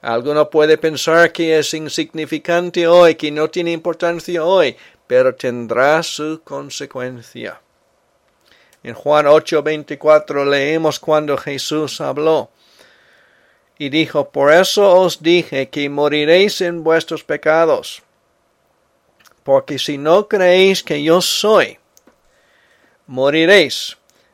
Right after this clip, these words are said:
en vuestros pecados". Jesús está hablando con esta gente de las consecuencias de una decisión, digamos, la incredulidad, no creer en Jesús, no acercarse a Jesús, no rendirse a Jesús, no entregarle el corazón,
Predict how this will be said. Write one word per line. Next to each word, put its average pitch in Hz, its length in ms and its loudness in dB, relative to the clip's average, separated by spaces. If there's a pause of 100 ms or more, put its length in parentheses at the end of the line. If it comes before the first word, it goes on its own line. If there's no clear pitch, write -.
(180)
en 127 220 -8
vuestros 120 360 -4
pecados". 139 840 -6 (880)
Jesús 143 480 -4
está 151 320 0
hablando 160 420 2
con 143 180 -6
esta 123 280 -6
gente 113 640 -14 (100)
de 127 220 0
las 131 220 0
consecuencias 160 1040 -4
de 143 220 0
una 180 200 -4
decisión, 156 960 -4 (800)
digamos, 139 600 -2
la 139 160 0
incredulidad, 175 920 2
no 160 360 0
creer 180 560 4
en 127 60 -8
Jesús, 147 560 -4
no 160 240 0
acercarse 175 840 0
a 143 60 -4
Jesús, 147 460 -8
no 180 340 4
rendirse 170 880 0
a 135 100 0
Jesús, 143 480 -8
no 156 200 -4
entregarle 185 640 -2
el 175 80 -2
corazón, 113 720 -8